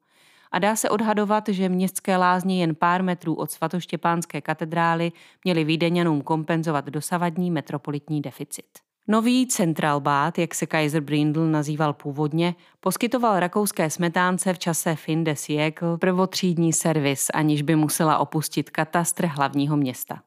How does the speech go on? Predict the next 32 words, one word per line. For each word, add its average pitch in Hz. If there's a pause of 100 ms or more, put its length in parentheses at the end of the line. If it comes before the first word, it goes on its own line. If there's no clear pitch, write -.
Honosný 226
interiér, 156
inspirovaný 170
blízkovýchodní 160
architekturou, 165
nabízel 160
krytý 160
bazén, 180 (160)
parní 139
lázně, 156
sirné 175
i -
bahenní 147
koupele, 165
saunu 170
ve 160
stylu 151
římských 151
termálů, 156 (100)
ochlazovnu 220
k -
stimulaci 202
krevního 180
oběhu 170
a 151
ve 160
dvacátých 180
letech 175
přibyly 196
i 190
odtučňovací 151
kůry. 135